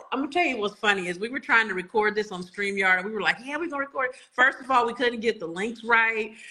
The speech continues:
Then once we finally got the links, then I couldn't hear anything, and that's 'cause I had my microphone on mute.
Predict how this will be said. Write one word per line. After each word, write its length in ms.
Then 260
once 160
we 80
finally 280
got 200
the 60
links, 300
then 240
I 160
couldn't 340
hear 260
anything, 520
and 100
that's 140
'cause 180
I 120
had 400
my 260
microphone 500
on 240
mute. 340